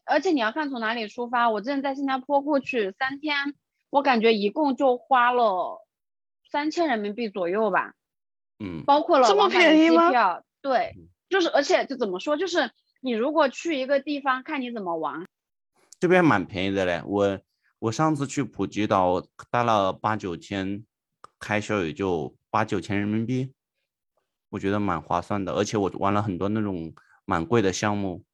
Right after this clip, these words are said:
Speaker 2: 比如说动不动就是一两千泰铢一次的一个人的，其他的开销都很小的。酒店的话，人均一两百可以，就可以住到那种小别野什么的，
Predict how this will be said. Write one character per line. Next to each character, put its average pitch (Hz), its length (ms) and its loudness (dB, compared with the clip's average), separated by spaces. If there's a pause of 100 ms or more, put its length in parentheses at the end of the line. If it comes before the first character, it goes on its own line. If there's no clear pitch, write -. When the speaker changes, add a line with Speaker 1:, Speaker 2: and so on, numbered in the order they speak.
(100)
Speaker 2:
比 92 80 -4
如 92 80 -2
说 101 180 -2
动 113 160 0
不 98 80 -2
动 98 100 0
就 98 140 -4
是 98 220 -2
一 - 160 0
两 90 180 0
千 92 220 -6
泰 104 160 -2
铢 92 200 -4
一 85 120 -6
次 - 240 -6
的 87 260 -2
一 90 140 -4
个 92 120 2
人 80 220 0
的， 78 160 -8 (480)
其 - 180 -2
他 120 120 4
的 113 80 4
开 120 160 -2
销 117 100 -2
都 113 100 -2
很 101 160 -2
小 85 200 -4
的。 - 180 -10
酒 98 180 6
店 135 160 6
的 120 80 4
话， 113 140 0
人 98 260 0
均 113 320 -4 (680)
一 135 100 4
两 113 260 2
百 104 160 2
可 - 160 -10
以， - 40 -8
就 113 120 -6
可 107 120 -4
以 92 40 0
住 107 160 -6
到 110 120 0
那 107 160 -2
种 80 340 -8
小 80 160 -4
别 82 300 0
野 78 160 -2
什 - 120 -12
么 58 140 -10
的， - 180 -14